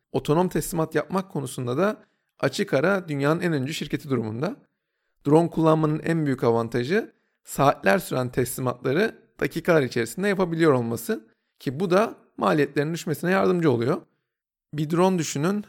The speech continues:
hedefine karmaşık yollardan gitmek zorunda kalan bir kargo aracından çok daha hızlı bir şekilde müşteriye ulaşabiliyor. Ekonomist'in paylaştığı araştırmaya göre drone ile teslimat kargo başına taşıma maliyetini de yüzde yetmişe varan oranlarda azaltacak görünüyor.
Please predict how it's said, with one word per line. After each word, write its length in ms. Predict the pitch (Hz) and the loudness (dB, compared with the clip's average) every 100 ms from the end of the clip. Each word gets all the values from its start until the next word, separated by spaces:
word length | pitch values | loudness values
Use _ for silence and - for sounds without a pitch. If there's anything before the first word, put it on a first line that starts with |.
| _ | _
hedefine 480 | - 139 139 156 147 | 0 2 2 2 0
karmaşık 520 | - 131 135 131 - | 2 2 2 -2 -2
yollardan 460 | 147 135 127 135 131 | 0 2 2 0 -2
gitmek 320 | 113 - 127 | -4 -4 -4
zorunda 320 | - 131 131 | 0 0 0
kalan 280 | 127 131 123 | 0 0 0
bir 80 | 120 - | -2 -4
kargo 340 | - 151 131 | 4 6 6
aracından 640 | 127 110 - 123 147 196 202 _ | 2 2 0 0 0 -2 -6 _
çok 280 | 196 190 - | -2 -2 0
daha 220 | 143 127 | 0 0
hızlı 220 | 131 156 | -2 -4
bir 60 | 143 | -4
şekilde 640 | 131 - 120 117 180 202 - | -8 -8 -8 -4 -2 -4 -8
müşteriye 440 | 165 - 120 135 | -10 -6 -4 0
ulaşabiliyor. 640 | 185 160 - 147 113 131 330 _ _ _ _ _ _ _ _ _ _ | 2 2 0 -2 -2 -4 -8 _ _ _ _ _ _ _ _ _ _
Ekonomist'in 520 | 123 147 156 151 202 | -2 0 0 -2 -4
paylaştığı 440 | 165 160 160 156 165 | 0 2 0 0 0
araştırmaya 520 | 156 151 - 180 196 | 0 0 -4 -2 0
göre 380 | 170 160 - - _ - | 0 0 -2 -6 _ -20
drone 420 | 143 131 151 196 | -12 0 2 2
ile 160 | 175 | 0
teslimat 680 | - 143 - 160 196 - - | 0 -4 -4 -2 -2 -4 -10
kargo 300 | - 131 139 | 0 2 4
başına 240 | 147 151 151 | 2 0 -2
taşıma 340 | 143 - 170 | -4 -2 0
maliyetini 600 | 170 131 120 113 127 123 | 2 2 2 -2 -6 -4
de 280 | 180 240 294 _ | -2 -4 -10 _
yüzde 220 | 127 131 | -2 2
yetmişe 400 | 143 - - 170 | 2 2 0 4
varan 200 | 151 131 | 6 6
oranlarda 420 | 120 117 117 156 | 2 0 -2 0
azaltacak 500 | 175 139 120 147 131 | 2 2 2 0 0
görünüyor. 320 | 120 113 120 | -4 -6 -6